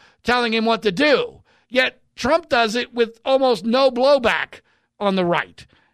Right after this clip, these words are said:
Uh, and, you know, to me, this is a, an indication of, one, the hypocrisy and the double standard on the,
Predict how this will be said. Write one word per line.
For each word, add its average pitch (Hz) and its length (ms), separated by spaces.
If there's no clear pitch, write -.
Uh, 170 380
and, 185 560
you 185 100
know, 175 120
to 170 140
me, 226 160
this 190 200
is 170 160
a, 156 580
an 160 120
indication 180 560
of, 143 200
one, 190 240
the 151 120
hypocrisy 151 680
and 139 80
the 131 40
double 135 220
standard 190 440
on 131 120
the, 120 160